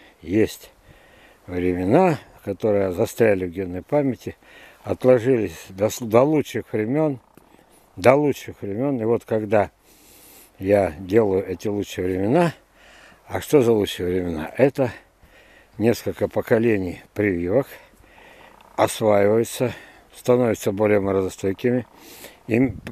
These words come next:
получается, скажем, поколением, а у меня по двое всегда одни и те же,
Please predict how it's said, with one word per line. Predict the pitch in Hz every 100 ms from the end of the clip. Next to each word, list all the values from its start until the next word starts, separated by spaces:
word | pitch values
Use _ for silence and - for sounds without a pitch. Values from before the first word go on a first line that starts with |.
| 113
получается, | 127 123 - 151 123 - 104
скажем, | - 117 104
поколением, | 110 98 123 117 104 95 - _ - - - -
а | 98 101
у | 104
меня | 113 113
по | 104 107
двое | 110 117 92
всегда | - 107 104
одни | 98 101
и | 92
те | 101 92
же, | 113